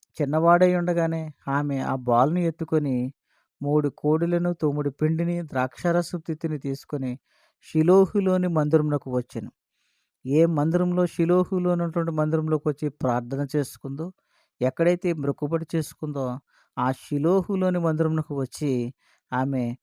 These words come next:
ఈ రీతిగా మాట్లాడుచుంది, "నా ఏలినవాడా, నా ఏలినవాని ప్రాణము తోడు, నీ యొద్ద నిలిచి యెహోవాను ప్రార్థన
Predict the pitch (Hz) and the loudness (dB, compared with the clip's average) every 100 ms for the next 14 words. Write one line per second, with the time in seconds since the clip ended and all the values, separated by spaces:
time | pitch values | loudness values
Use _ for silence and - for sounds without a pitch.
0 | _ _ _ _ - 139 139 139 131 131 | _ _ _ _ -8 -2 0 0 0 -2
1 | 139 131 123 143 123 123 127 113 - _ | 0 0 -2 -2 -4 -4 -8 -8 -10 _
2 | _ _ _ - 139 139 143 160 170 170 | _ _ _ -6 -2 2 4 4 2 2
3 | 165 170 214 - _ _ _ _ _ 143 | 2 2 -4 -10 _ _ _ _ _ 0
4 | 147 151 151 170 180 175 175 170 170 _ | 2 2 2 2 0 0 0 -2 -6 _
5 | - 139 151 165 165 147 139 135 123 127 | 0 2 2 0 -2 0 0 -2 -4 -8
6 | _ _ _ _ 147 143 135 135 143 185 | _ _ _ _ -6 -2 2 0 2 2
7 | 180 180 170 180 156 139 170 170 170 170 | 2 0 0 0 2 2 2 2 2 2
8 | 165 156 147 143 143 156 | 0 -2 -2 -2 -2 -4